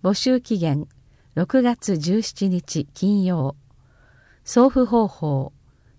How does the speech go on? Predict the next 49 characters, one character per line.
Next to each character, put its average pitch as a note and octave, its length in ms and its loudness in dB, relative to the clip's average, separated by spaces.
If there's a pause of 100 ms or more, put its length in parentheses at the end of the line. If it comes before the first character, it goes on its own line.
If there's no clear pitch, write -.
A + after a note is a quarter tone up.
郵 G3 220 2
送、 D#3 480 -2 (840)
フ A#3 80 0
ァ C4 40 0
ッ - 20 -2
ク - 100 -14
ス - 260 -4 (140)
ま F3 140 0
た A#3 160 0
は F3+ 220 -2 (160)
E B3+ 200 4
メ C4+ 200 4
ー A#3+ 40 0
ル F#3 100 0
に D3+ 240 -2 (280)
ご F#3 140 2
意 B3 80 2
見 G3+ 320 0
を D#3+ 140 -6
書 F#3 100 -2
い E3 80 -4
て、 C#3+ 260 -4 (840)
次 A#3+ 260 2
の B3 120 2
宛 G#3 200 -2
先 G#3+ 280 -4
に A3 220 0
お - 80 0
送 E3+ 160 -4
り E3 100 -2
く - 100 -10
だ D3+ 140 -2
さ D#3+ 180 -4
い。 C#3+ 120 -2 (1040)
住 C4 180 4
所、 G3 360 0
氏 - 160 -2
名 C4+ 180 4
な G3+ 140 2
ど E3+ 120 -2
は D#3 140 -2
記 - 180 -4
入 G#3 240 4
不 F#3 180 -4
要 F3+ 200 2
で D#3 140 -2
す。 - 280 -16 (1080)
宛 B3 220 2
先、 F3 420 -4